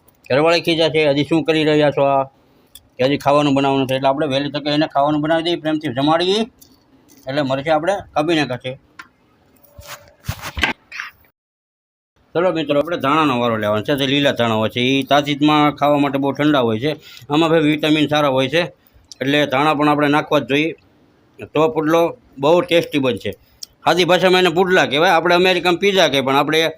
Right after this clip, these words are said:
કાઠિયાવાડી ભાષામાં આને પુડલા કહે છે, જે બહુ ફેમસ હોય છે. પહેલાંના લોકો બહુ ખાતા હતા,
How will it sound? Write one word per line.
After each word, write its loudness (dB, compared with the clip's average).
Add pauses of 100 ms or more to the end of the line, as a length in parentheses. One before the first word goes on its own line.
(260)
કાઠિયાવાડી 2
ભાષામાં 2
આને 2
પુડલા 0
કહે -2
છે, -4
જે 0
બહુ 0 (260)
ફેમસ -2
હોય -2
છે. -4
પહેલાંના 0
લોકો -2
બહુ 0
ખાતા -2
હતા, -2